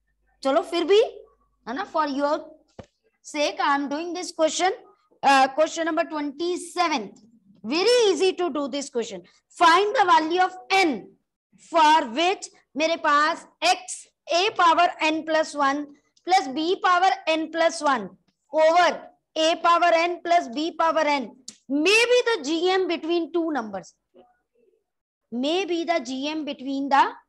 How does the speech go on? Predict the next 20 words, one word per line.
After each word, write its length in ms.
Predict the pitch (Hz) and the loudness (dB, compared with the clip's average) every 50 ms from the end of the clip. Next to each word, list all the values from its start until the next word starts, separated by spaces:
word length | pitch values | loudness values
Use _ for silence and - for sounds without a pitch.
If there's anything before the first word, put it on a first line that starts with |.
| _ _ _ _ _ _ - - | _ _ _ _ _ _ -8 -2
two 160 | 359 370 370 370 | 0 0 0 0
numbers। 440 | 320 294 262 254 240 220 202 185 - - - _ _ _ _ - | 0 -2 -2 -4 -4 -6 -8 -8 -12 -18 -20 _ _ _ _ 0
अब 80 | 285 | 0
मुझे 280 | 285 294 302 254 339 370 | 0 0 -2 -4 -4 -4
पता 240 | 311 349 320 330 311 | -4 -4 -4 -2 -4
है 140 | 320 330 320 - _ _ _ | -4 -4 -6 -10 _ _ _
कि 540 | - 330 339 330 339 339 339 339 339 - - _ - 202 | -4 -2 0 0 0 -2 -4 -8 -12 -20 -20 _ -18 -10
जीएम 340 | 202 285 339 370 381 403 381 | -6 -4 -2 -2 -4 -4 -4
क्या 160 | 381 381 381 | -4 -4 -4
होता 200 | 370 311 - 285 | -4 -2 -2 0
है, 60 | 269 | 0
अभी 120 | 262 330 359 | 0 0 -2
हमने 200 | 370 339 349 381 | -2 -2 -4 -4
किया 200 | 320 359 370 453 | -6 -6 -6 -6
ना 140 | 622 698 571 466 | -6 -8 -8 -6
दो 120 | 359 349 | -6 -4
नंबर्स 320 | 330 330 311 294 302 277 294 | -4 -4 -4 -4 -6 -6 -6
के 120 | 302 311 | -8 -10
बीच 220 | 254 269 240 214 | -10 -10 -12 -14
में। 140 | 240 220 196 | -16 -18 -18